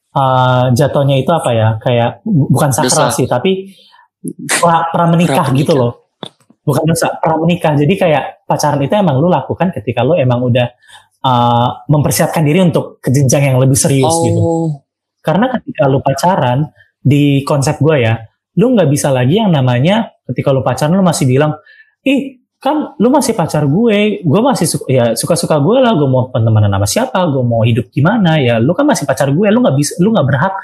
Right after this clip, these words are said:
Speaker 1: ngatur-ngatur gue." No, big no. Gue, kalau gue pacaran
Speaker 2: Heeh.
Speaker 1: nanti, gue mengharapkan itu bener-bener yang kita emang bisa saling mengerti. Ibaratnya udah, apa ya, emang bener-bener dewasa gitulah gitu.
Speaker 2: Oh, bener banget. Jadi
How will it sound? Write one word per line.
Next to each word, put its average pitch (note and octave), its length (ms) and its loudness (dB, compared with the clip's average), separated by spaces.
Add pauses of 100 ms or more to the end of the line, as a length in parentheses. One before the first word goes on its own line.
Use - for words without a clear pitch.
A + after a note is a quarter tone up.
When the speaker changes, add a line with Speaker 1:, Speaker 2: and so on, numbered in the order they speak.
(140)
Speaker 1:
ngatur-ngatur B2+ 460 -2
gue." B2+ 180 2 (120)
No, C3 260 2
big B2 160 0
no. A2 320 -2 (300)
Gue, C#3 340 2 (220)
kalau C3 260 0
gue F3 160 0
pacaran C#3 400 0
Speaker 2:
Heeh. B2+ 140 0 (100)
Speaker 1:
nanti, C3+ 320 -6
gue C3+ 160 2
mengharapkan A#2+ 600 -2 (100)
itu A3+ 260 0 (260)
bener-bener C3 540 2
yang C#3 180 0
kita A#2 240 -2
emang C#3+ 220 2
bisa A2+ 240 2
saling A2+ 320 0
mengerti. B2+ 400 0
Ibaratnya B2 480 0 (280)
udah, C3+ 280 2 (420)
apa C3 220 -4
ya, A#2 160 0 (800)
emang D3+ 240 0
bener-bener C#3+ 480 2 (100)
dewasa D3 540 0
gitulah D3 440 0
gitu. A2 200 -4 (100)
Speaker 2:
Oh, - 140 -10
bener A#2 320 -2
banget. B2 240 -2 (460)
Jadi C3+ 200 0